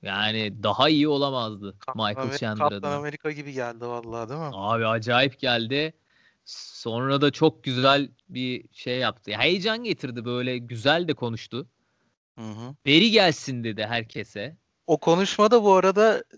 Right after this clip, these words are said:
Speaker 2: e, Ric Flair'e tamamen
Speaker 1: Hı.
Speaker 2: göndermeymiş.
Speaker 1: Aha,
Speaker 2: Ee,
Speaker 1: öyle,
Speaker 2: izle-,
Speaker 1: aynen.
Speaker 2: e, ya-, yan yana Ric Flair'in o efsane konuşmasıyla bir de, e, kurgulamışlar. Ee, birebir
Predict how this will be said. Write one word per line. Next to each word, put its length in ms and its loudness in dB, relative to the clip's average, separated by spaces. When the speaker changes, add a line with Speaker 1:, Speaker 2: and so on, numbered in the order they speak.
Speaker 2:
e, 160 -4
Ric 180 -4
Flair'e 600 4
tamamen 480 2
Speaker 1:
Hı. 40 -12
Speaker 2:
göndermeymiş. 760 -2
Speaker 1:
Aha, 360 -8
Speaker 2:
Ee, 240 -10
Speaker 1:
öyle, 400 -2
Speaker 2:
izle-, 280 -10
Speaker 1:
aynen. 240 -6
Speaker 2:
e, 160 -6
ya-, 200 -4
yan 200 6
yana 340 -2
Ric 220 -12
Flair'in 540 -4
o 280 -4
efsane 600 -2
konuşmasıyla 720 -4
bir 80 -6
de, 220 2
e, 140 -2
kurgulamışlar. 1120 0
Ee, 540 0
birebir 460 6